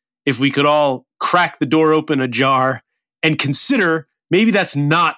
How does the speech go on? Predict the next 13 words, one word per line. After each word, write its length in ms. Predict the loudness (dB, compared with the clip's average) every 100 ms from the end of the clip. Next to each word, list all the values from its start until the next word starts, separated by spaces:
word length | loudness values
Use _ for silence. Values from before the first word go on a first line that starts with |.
| _
always 680 | -2 0 0 -4 -6 -8 -10 _ -10
the 80 | -8
best 420 | -4 -4 -4 -4
thing 280 | -6 -6 -10
to 80 |
do. 260 | -10 -12 -12 _ _ _
Maybe 280 | -2 0 0
getting 500 | 0 0 0 0 -4
the 220 | -6 -2 -2
most 600 | 0 2 2 2 -2 -4
for 180 | -4 0
the 120 | 0
least 680 | 0 0 0 0 -4 -6